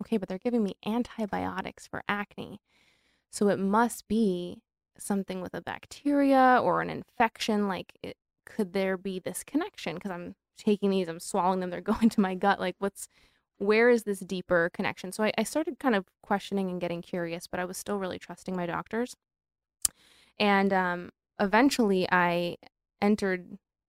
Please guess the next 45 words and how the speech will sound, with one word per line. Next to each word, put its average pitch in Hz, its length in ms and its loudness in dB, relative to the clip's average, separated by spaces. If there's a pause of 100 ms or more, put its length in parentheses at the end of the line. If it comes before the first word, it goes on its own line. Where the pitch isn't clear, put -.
(300)
my 190 180 -2
senior 254 520 6
year 180 200 2
of 165 80 -4
high 185 160 -8
school, 175 460 -2 (1080)
and 233 180 8
I 220 80 8
started 254 480 4
to 262 320 6
learn 208 280 4
about 202 240 4
nutrition. 190 520 0
I - 80 0
don't 262 140 8
even 254 200 6
remember 196 560 4
what 190 240 2
it - 140 -2
was 196 360 -2
that - 140 -10
kind 196 200 -2
of 185 100 -10
got 190 240 0
me 196 100 2
onto 190 280 -2
that 180 240 -2
tip, 196 280 -2
but 196 140 2
I 190 100 0
just 254 220 -2
started 254 340 4
to - 140 -2
read 190 240 0
about 185 280 2
this 185 180 -6
whole 262 720 2
new 226 640 0 (680)
discovery 202 800 2
<laughs> 226 80 6
that 247 140 6
was 247 180 4
being 226 280 6
publicized 214 580 2
that, 190 160 0